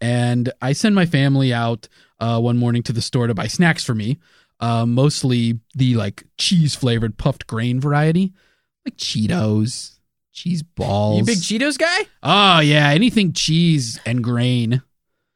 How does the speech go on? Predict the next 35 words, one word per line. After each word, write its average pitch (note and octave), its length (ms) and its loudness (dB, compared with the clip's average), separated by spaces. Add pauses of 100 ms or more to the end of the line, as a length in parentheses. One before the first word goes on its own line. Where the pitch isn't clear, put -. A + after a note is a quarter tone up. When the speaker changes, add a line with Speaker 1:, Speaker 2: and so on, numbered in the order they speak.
(380)
Speaker 2:
Okay. - 240 -18 (400)
Speaker 1:
Pump G3 240 4
it D3+ 80 6
into D#3 220 6
my A2 160 0
veins. A#2+ 760 0 (600)
Speaker 2:
All C#3+ 80 -8
right. - 80 -6
Speaker 1:
Um, C#3+ 460 2 (360)
so C4+ 220 0
I C#4+ 100 2
decide, F3+ 500 2 (400)
"I'm A4+ 180 -4
gonna, G3+ 100 4 (580)
I'm A4+ 120 -2
gonna F#4 100 -2
take - 160 2
a C#3+ 40 2
load A2+ 220 0
off G#2 200 -4
while A2 100 -2
they're G#2 140 -4
gone." G#2 340 -4 (500)
Speaker 2:
Yeah, - 80 0
Speaker 1:
Um, C#3 320 2
Speaker 2:
sure. C#3 260 0
Speaker 1:
I A#3+ 100 -2
decide F#3+ 300 0
to C#3 60 0
relax B2 420 0
for C#3 360 0
once. A#2+ 580 0 (100)
Uh, A#2+ 520 0 (480)
so - 180 0
I'm G3+ 220 2